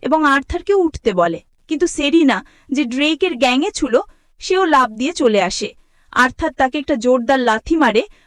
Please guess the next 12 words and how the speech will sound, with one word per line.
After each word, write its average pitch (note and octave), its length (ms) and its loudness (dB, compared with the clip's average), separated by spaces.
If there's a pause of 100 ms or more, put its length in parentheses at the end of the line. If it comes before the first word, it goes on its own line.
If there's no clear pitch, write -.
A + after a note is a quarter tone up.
ফলে D#4+ 240 2
সে G#4 120 -4
টাকার D#4 420 -2
ব্যাগ D4 220 0
সহ E4 220 0
নিচে F4+ 320 0
পড়ে F#3 280 -2
যায় F#3 200 -6 (360)
এবং A3+ 300 0
ব্যাগ A3 280 0
খুলে C#4 280 -2
সব B3+ 240 0